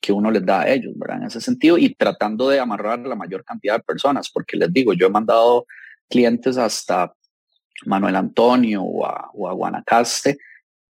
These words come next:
porque yo conozco personas de ahí, y no voy a ser tan mezquino de decir, "Ah, no, es que no vayan". Y, y es vacilón, porque también muchas personas creen que uno los lleva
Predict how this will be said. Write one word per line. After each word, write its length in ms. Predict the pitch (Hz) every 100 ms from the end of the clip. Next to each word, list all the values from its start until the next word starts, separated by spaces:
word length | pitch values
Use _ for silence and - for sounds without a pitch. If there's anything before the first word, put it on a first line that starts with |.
| _
porque 300 | 113 104 104
yo 140 | 95 92
conozco 460 | 110 131 156 95
personas 380 | - 90 95 87
de 100 | -
ahí, 280 | 92 120 -
y 100 | 92
no 140 | 90 92
voy 120 | 98
a 80 | 104
ser 160 | 107
tan 180 | - 113
mezquino 560 | 101 - - 113 117 104
de 100 | 87
decir, 240 | - - 110
"Ah, 120 | 135
no, 220 | 135 127
es 140 | 107
que 140 | - 123
no 140 | 127
vayan". 260 | 117 104 -
Y, 200 | 117 107
y 80 | 113
es 120 | 117
vacilón, 420 | 135 139 123 127 123
porque 220 | - -
también 320 | 90 104 110
muchas 240 | 107 120
personas 400 | - 110 117 107 -
creen 240 | 117 120
que 140 | -
uno 140 | 101 110
los 160 | 107
lleva 300 | 95 101 120